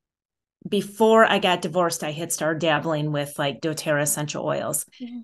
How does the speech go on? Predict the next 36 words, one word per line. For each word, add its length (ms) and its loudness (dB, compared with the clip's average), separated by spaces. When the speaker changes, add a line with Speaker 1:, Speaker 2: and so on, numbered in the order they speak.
Speaker 1:
And 160 0
so 260 0
they 200 6
have 400 0
different 300 -2
conferences 680 0
and 100 -2
different 280 -6
things 260 -4
going 200 -4
on, 140 -8
right? 300 0
So 160 4
I 80 8
was 180 4
listening 480 2
to 120 -8
their 120 -2
speakers 460 -2
and 100 -2
I 60 -2
thought, 260 2
"Okay, 180 -4
here 140 -2
comes 240 -6
somebody 320 2
else 240 4
talking 280 -4
about 220 2
building 320 0
their 120 0
business 600 0
and 120 -4
the 40 -2
whole 180 -4
thing." 220 -10